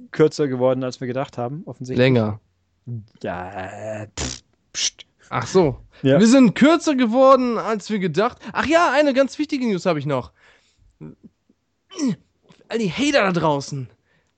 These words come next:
Speaker 2: Es ist jetzt erhältlich seit Dienstag auf PlayStation vier und Xbox One. Äh, eines der besten Koop-Spiele aller Zeiten. Resident Evil fünf. Zwanzig Euro nur. Kaufen.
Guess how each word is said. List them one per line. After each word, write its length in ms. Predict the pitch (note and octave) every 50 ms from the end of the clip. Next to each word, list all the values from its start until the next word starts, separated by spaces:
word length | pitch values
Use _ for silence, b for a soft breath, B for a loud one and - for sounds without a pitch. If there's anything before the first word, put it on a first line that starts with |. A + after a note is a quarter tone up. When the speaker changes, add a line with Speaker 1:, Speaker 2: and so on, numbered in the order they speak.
| _ _ _
Speaker 2:
Es 180 | G3+ G3 F#3+ G#3
ist 60 | A#3
jetzt 160 | A3+ F3+ F3
erhältlich 640 | D3 F3+ F3+ E3+ F3 A3+ B3 B3 A3 F#3+ E3 C#3+ C3+
seit 180 | E3 D3+ B2+
Dienstag 600 | - A3 C4 B3 - - D3+ A#2+ A#2+ A2+ - - - _ _ _ _ _
auf 380 | _ - D3 C#3 - _ _ _ _ _ -
PlayStation 420 | A3 A3+ B3+ A#3+ A3+ F#3+ - E3
vier 300 | - - - A#3 B3 A3+
und 120 | A3 - -
Xbox 360 | G#3+ - - G3 E3 - F3+
One. 320 | G3+ A3+ G#3+ E3 C3+ B2+ b b b b b b
Äh, 120 | - D3 D3
eines 200 | - F#3 G3+ G3+
der 120 | - F3+ D#3
besten 340 | E3 G#3+ A#3 - - F#3+ -
Koop-Spiele 480 | - A#3 A#3 G3+ - - - G3+ F#3+
aller 180 | F#3 F3+ F3 E3+
Zeiten. 400 | - A3 A#3 - - C#3 B2 B E3+ E3 B -
Resident 280 | F3+ G#3 G#3 G#3+ -
Evil 140 | A3 G#3 F#3
fünf. 600 | - - - - B3 G#3+ D#3+ B2 - - - _ _ _ _ _ _ _ _ _ _ _ _ _ _ _ _
Zwanzig 380 | - - G#3+ A#3+ B3 - -
Euro 240 | F#3 A3+ A#3+ G#3 E3
nur. 300 | C#3+ C3 B2 A#2 A#2+ - _ _ _ _ _ _
Kaufen. 600 | - - G3+ A#3 B3+ B3 - - D3+ B2 A2 A#2+